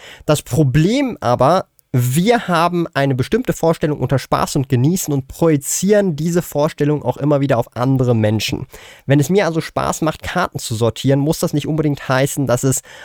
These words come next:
auch der nächstbesten Person oder dir Spaß machen würde, Karten oder Pokémon-Karten zu sortieren. Und das ist eben der, das große Ding, wo wir uns immer wieder verfangen.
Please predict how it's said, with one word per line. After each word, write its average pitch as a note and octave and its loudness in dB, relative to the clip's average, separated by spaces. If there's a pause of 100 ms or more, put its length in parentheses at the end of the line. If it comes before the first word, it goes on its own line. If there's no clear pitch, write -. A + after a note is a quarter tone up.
(180)
auch B2+ 2
der B2+ 2
nächstbesten C#3 2
Person C3+ 2
oder B2 2
dir C#3+ 2 (280)
Spaß - 0
machen A#2 0
würde, A#2 -2
Karten C#3 -2
oder A2+ 0
Pokémon-Karten A#2+ 0
zu A#2 -4
sortieren. - -4 (480)
Und C3 2
das E3+ 4
ist E3+ 2
eben D#3 4
der, C3 4
das B2+ 0
große D3+ 2
Ding, D3+ 4 (260)
wo C3+ 4
wir D3+ 6
uns C#3+ 4
immer E3+ 4
wieder D#3 4
verfangen. F#3 0